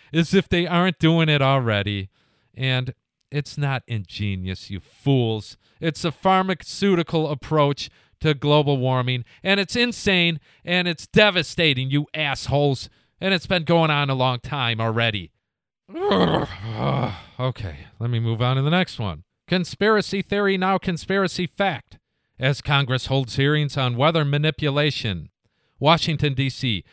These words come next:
geoengineering is finally going mainstream as the U S House and Subcommittee on Environment and Subcommittee on Energy hearing on Wednesday held the first House hearing about the science that until now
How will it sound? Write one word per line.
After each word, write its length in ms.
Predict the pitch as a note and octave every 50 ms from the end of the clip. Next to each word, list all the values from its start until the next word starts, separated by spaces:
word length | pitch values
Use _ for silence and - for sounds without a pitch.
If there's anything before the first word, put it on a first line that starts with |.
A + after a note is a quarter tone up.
| _ _ _ _ _
geoengineering 960 | - - D#3 E3+ D#3 D3+ D3+ D3+ C#3+ C#3+ D3+ C3 C3+ C3 C3 C3 B2+ B2 A2+
is 140 | G#2+ G2+ -
finally 400 | - - C3+ D3 D#3 D3 C#3+ C3+
going 340 | A#2 C#3+ C3+ C3+ C3+ C3 B2
mainstream 580 | A#2+ B2 C3 B2+ - - - A#2 G#2 G2+ G2+ - _ _ _ _ _
as 220 | - G2+ G#2+ - -
the 120 | - G2+
U 280 | F2+ F#2 A2 B2 B2+ C3+
S 220 | C3 C3 - -
House 400 | - A#2+ A#2+ A#2+ B2+ C3 - -
and 180 | C3 B2 A2 -
Subcommittee 760 | - - C#3 C3+ C#3 - - B2+ A#2+ A#2+ A#2+ A#2 A#2 A2+ - _ _ _ -
on 180 | - G#2 A2 G#2
Environment 720 | G2+ G2 F#2+ A2 B2 C#3+ D#3+ D#3 D3 B2+ A#2 A#2 B2+ - _ _ _ -
and 160 | - A#2 A2+ -
Subcommittee 680 | - - B2 B2 B2+ - C3 B2+ B2+ B2+ B2 B2 A#2
on 220 | A2 A2 A2+ A2 -
Energy 640 | - C3+ C#3+ D#3 D3+ C#3 A#2+ - G#2+ G#2 G#2+ G#2+ - _ _ _ _
hearing 560 | - - C#3 C#3+ A#2+ A2+ A2 A2+ B2 C3+ C#3+ - -
on 220 | A2 A2 G#2+ G#2+
Wednesday 640 | A2 A#2+ C#3 D3 - - - F#2+ F2+ F#2 G2 A2 A2+ _ _ _ _ _ _ _ -
held 280 | - F#3+ A3+ G#3+ F#3+
the 120 | F3+ F#3 E3+
first 360 | - - F#3+ F#3+ F3 - -
House 300 | - E3 E3+ F3 - -
hearing 300 | - E3 E3 E3 E3 D#3+
about 300 | D3+ C3+ D3 D3 D3 -
the 100 | D3 C3
science 640 | - - - D3 D3 D3+ D3 C#3+ C#3+ - - - _ _ _ _ _ _ _ _ _ -
that 300 | D3+ D#3+ F#3 F#3+ - -
until 420 | E3 E3 E3 - - G3+ G#3+ A3
now 520 | F#3+ C#3+ C#3 D3 D#3 D3 C3 A#2 A#2 A#2+